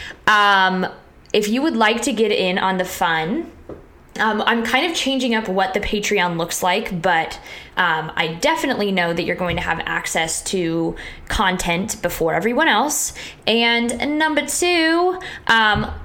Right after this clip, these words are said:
lots of sexy pictures. They're not up there yet, but we're gonna be working on that in the months to come because I couldn't just do that shit the one time. Um, and then,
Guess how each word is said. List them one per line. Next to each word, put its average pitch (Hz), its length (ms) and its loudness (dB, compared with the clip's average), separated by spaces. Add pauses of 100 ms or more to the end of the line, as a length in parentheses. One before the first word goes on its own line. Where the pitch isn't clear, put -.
(180)
lots - 280 -2
of 165 120 -2
sexy - 440 -4
pictures. - 440 -4 (680)
They're 220 120 0
not 208 220 4
up 208 60 -10
there 247 100 2
yet, 233 400 2
but 190 100 -2
we're 180 120 0
gonna 185 220 -2
be 233 160 -2
working 190 480 -2
on 175 160 -2
that 165 260 2
in 190 80 0
the 180 60 0
months 170 320 -2
to 190 80 -2
come 180 360 -2
because 165 680 -4 (500)
I 214 100 -2
couldn't 254 360 -2
just 196 240 -2
do 208 180 0
that 185 240 -4
shit 214 300 -2
the 196 100 2
one 190 320 0
time. 262 840 -2 (480)
Um, 214 480 4
and 233 160 2
then, 262 480 2